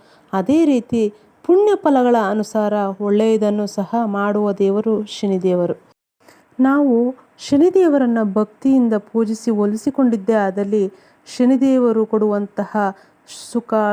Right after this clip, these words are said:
ಶಾಂತಿ, ನೆಮ್ಮದಿ ಯಾರೂ ನೀಡುವುದಿಲ್ಲ. ಆದ್ದರಿಂದ ಕಷ್ಟದ ಕಾಲದಲ್ಲಿ ಶನಿ ಮಹಾತ್ಮೆಯ ಒತ್ತಡದ ಬೆಲೆ ಹಾಗೂ ದೃಢತೆಯನ್ನು ಸಂಪೂರ್ಣ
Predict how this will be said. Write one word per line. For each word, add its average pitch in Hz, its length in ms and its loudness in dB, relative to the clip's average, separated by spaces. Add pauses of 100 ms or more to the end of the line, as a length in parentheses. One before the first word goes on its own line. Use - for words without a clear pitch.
ಶಾಂತಿ, 214 640 -4
ನೆಮ್ಮದಿ 214 600 0 (340)
ಯಾರೂ 208 360 0
ನೀಡುವುದಿಲ್ಲ. 190 560 0 (640)
ಆದ್ದರಿಂದ 202 540 -2 (580)
ಕಷ್ಟದ 285 520 -2
ಕಾಲದಲ್ಲಿ 220 720 -2
ಶನಿ 240 320 0
ಮಹಾತ್ಮೆಯ 240 640 0
ಒತ್ತಡದ 202 720 0
ಬೆಲೆ 214 360 0 (340)
ಹಾಗೂ 233 220 0
ದೃಢತೆಯನ್ನು 240 1120 0 (280)
ಸಂಪೂರ್ಣ 330 680 4